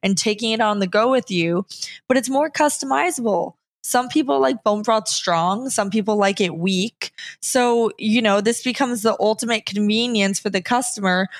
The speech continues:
to take it on the go, take it on planes, add your desired amount of hot water,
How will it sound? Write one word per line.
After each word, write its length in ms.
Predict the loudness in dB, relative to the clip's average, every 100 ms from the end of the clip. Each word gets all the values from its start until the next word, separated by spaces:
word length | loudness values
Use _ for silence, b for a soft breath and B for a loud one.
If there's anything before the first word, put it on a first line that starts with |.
| B
to 120 | -2
take 280 | 2 0 2
it 80 | 0
on 160 | 0
the 100 | -2
go, 400 | 0 0 2 0
take 300 | 0 0 0
it 80 | 2
on 180 | 0 -2
planes, 560 | -2 0 0 0 -2 -4 B B -2
add 240 | -2 0
your 120 | -2
desired 600 | 0 0 2 2 2 0
amount 320 | 0 2 2
of 100 | 0
hot 300 | 0 2 2
water, 420 | 2 2 2 2